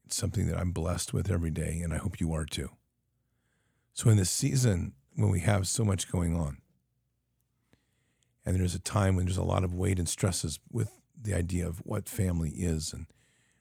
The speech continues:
whether you have somebody in your life or not, listen to those voices that need prayer.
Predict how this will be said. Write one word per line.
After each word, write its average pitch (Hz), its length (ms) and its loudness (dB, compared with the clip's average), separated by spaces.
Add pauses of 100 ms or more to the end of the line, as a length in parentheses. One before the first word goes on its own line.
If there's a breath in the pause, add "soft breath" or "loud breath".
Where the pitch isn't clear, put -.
(280 soft breath)
whether 98 140 2
you 95 140 0
have 90 280 -2
somebody 92 340 2
in 85 60 2
your 82 140 0
life 87 320 0
or 80 80 -2
not, 80 400 -4 (2000)
listen 110 380 2
to 104 120 -2
those 92 240 2
voices 92 500 0
that 98 160 -4
need 90 340 0
prayer. 80 400 -2